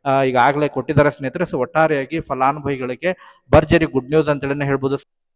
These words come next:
ಸ್ನೇಹಿತರೆ, ಈಗ ಎರಡನೇದಾಗಿ ಬಹಳ ಪ್ರಮುಖವಾಗಿ ಈಗ ರಾಜ್ಯ ಸರ್ಕಾರದಿಂದ ರೀ-, ಈಗ ವಿವಿಧ ರೀತಿಯಾದಂತಹ ಮಾಶಾಸನವನ್ನು ಏನು ಪಡಿತಾ ಇದ್ದಾರೆ,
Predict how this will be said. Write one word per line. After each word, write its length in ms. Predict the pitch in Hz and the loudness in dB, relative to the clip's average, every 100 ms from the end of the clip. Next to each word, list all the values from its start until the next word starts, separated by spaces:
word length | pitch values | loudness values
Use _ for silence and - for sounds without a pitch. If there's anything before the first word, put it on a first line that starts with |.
| - - | -20 -8
ಸ್ನೇಹಿತರೆ, 320 | 175 175 196 | 2 4 6
ಈಗ 60 | 190 | 6
ಎರಡನೇದಾಗಿ 720 | 139 135 175 196 165 156 170 | 8 6 6 6 6 4 2
ಬಹಳ 240 | 135 147 | 2 2
ಪ್ರಮುಖವಾಗಿ 720 | - 143 160 - 151 147 151 | 2 0 -2 0 2 2 0
ಈಗ 140 | 160 139 | -2 0
ರಾಜ್ಯ 300 | 131 120 156 | 2 2 -2
ಸರ್ಕಾರದಿಂದ 580 | 170 160 160 147 147 | -6 0 0 0 -6
ರೀ-, 160 | 143 143 | -4 -6
ಈಗ 280 | 143 131 131 | -8 -10 -8
ವಿವಿಧ 340 | 120 127 165 165 | -8 -8 -8 -8
ರೀತಿಯಾದಂತಹ 560 | 151 143 139 135 135 143 | -8 -6 -6 -6 -2 -4
ಮಾಶಾಸನವನ್ನು 760 | 127 139 139 156 160 151 143 | 0 -2 0 -2 -2 -6 -4
ಏನು 140 | 135 131 | -6 -8
ಪಡಿತಾ 320 | 131 135 131 | -8 -8 -6
ಇದ್ದಾರೆ, 240 | 131 151 | -4 -2